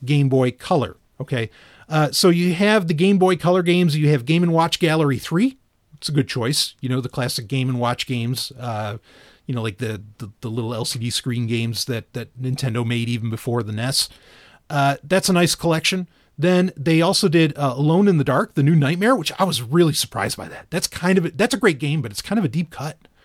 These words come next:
from the Game Boy Color. Uh, and, and for them to put out a horror game, I mean, just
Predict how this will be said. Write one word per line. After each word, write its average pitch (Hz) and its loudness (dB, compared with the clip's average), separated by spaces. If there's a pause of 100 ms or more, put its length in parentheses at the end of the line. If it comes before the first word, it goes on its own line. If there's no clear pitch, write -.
(260)
from 147 0
the 131 2
Game 135 2
Boy 123 2
Color. 117 -4
Uh, 110 -6
and, 120 -6
and 123 -8
for 131 -6
them 170 2
to 175 2
put 160 0
out 151 2
a 127 0
horror 143 2
game, 104 -8
I 104 -8
mean, 110 -4
just 117 -10